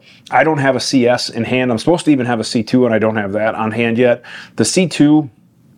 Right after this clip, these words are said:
is very similar to, let's just call it a Glock nineteen sized firearm. The C S is obviously gonna be a little bit smaller, not quite twenty-six, but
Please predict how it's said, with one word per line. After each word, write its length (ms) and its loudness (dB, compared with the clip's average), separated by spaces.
is 100 2
very 340 4
similar 640 0
to, 360 0
let's 260 -2
just 200 -2
call 200 2
it 100 0
a 40 -8
Glock 380 -4
nineteen 600 -4
sized 400 -2
firearm. 500 0
The 100 0
C 320 2
S 240 2
is 100 2
obviously 360 2
gonna 140 0
be 180 0
a 80 -6
little 200 2
bit 140 -4
smaller, 340 -2
not 260 -4
quite 360 -2
twenty-six, 760 -4
but 300 -4